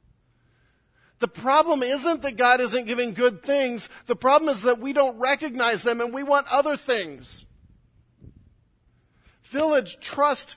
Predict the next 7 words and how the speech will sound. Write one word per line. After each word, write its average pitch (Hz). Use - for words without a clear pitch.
God. 247
Trust 285
his 277
plan. 208
Trust -
his 269
sovereignty. 175